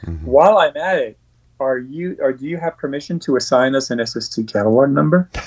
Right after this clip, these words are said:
Speaker 1: <laughs>
Speaker 2: I mean, you do with everything else. You can
Speaker 1: <laughs> I wish. <laughs>
Speaker 2: We wanted to be on S S T.
Speaker 1: Yeah.
Speaker 2: So we just say we are.
Speaker 1: Yeah. Well, I don't know. Uh, you'd have to take that one up maybe with Raymond.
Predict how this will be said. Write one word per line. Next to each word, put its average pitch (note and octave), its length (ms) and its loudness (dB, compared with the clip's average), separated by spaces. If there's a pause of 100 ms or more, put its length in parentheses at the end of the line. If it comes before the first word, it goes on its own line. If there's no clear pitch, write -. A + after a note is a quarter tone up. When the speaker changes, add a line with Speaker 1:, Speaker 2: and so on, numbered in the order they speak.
Speaker 1:
<laughs> - 1900 -12
Speaker 2:
I D#3 80 6
mean, D3+ 200 4
you D3 120 2
do - 160 -12
with C#3+ 120 2
everything C3 380 0
else. D3 320 -2
You C3+ 160 -6
can A#2 160 -2 (880)
Speaker 1:
<laughs> G2 140 -6
I G#2+ 80 4
wish. G2 600 0
<laughs> - 760 -12
Speaker 2:
We G3+ 60 -16 (100)
wanted A3+ 200 0
to F3 60 -8
be F3+ 140 -4
on C#3 160 -6
S C3 160 -8
S A2 200 -14
T. B2+ 140 -12 (140)
Speaker 1:
Yeah. F#2+ 320 4
Speaker 2:
So C#3 260 -6 (500)
we D#3 80 -12
just D3 220 -10
say C#3+ 180 0
we A#2+ 200 -4
are. A#2 320 -4 (180)
Speaker 1:
Yeah. F2+ 400 -2 (680)
Well, F#2+ 280 4
I F#2+ 180 4
don't G2+ 160 4
know. F#2+ 260 4
Uh, D#2+ 300 -2 (560)
you'd D#2 120 -4
have F2+ 100 -2
to - 60 -6
take F2 200 -6
that E2+ 160 2
one D#2+ 140 0
up D#2+ 120 -2
maybe D#2 240 -2
with D2 220 -8
Raymond. D2+ 400 -4